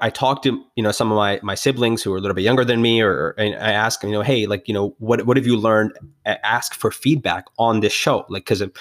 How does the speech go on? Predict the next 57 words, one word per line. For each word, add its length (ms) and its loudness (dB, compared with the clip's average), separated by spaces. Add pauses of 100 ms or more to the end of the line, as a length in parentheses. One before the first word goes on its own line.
(280)
you're 100 2
looking 220 0
to 100 -2
improve." 320 0
And 80 -4
they're 80 4
like, 140 2
"Oh 80 4
yeah, 240 4
I've 160 2
listened." 380 0
And 180 -20
I 60 -4
was 80 -4
like, 100 0
"Okay, 180 0
well, 140 2
what 100 0
was 160 0
your 60 -2
favorite 300 -4
part?" 360 -4 (320)
They're 120 2
like, 40 2
"Well, 80 4
no, 140 4
I, 80 2
I 140 0
only 200 2
heard 280 2
the, 220 0
the 100 -18
thirty 200 0
seconds 380 -4
on 100 -4
Instagram." 600 -6 (160)
<laughs> 180 -10
Like, 180 -6
well, 320 -4 (460)
that 160 2
doesn't 240 2
help. 260 0 (140)
But 100 0
the 80 0
problem 300 0
is, 140 2
like, 120 0
nobody, 640 2
the 120 2
world 280 2
has 140 2
lost 260 2
its 100 -6
appetite 380 -2
for 60 -6
nuance, 480 -6
right? 240 -10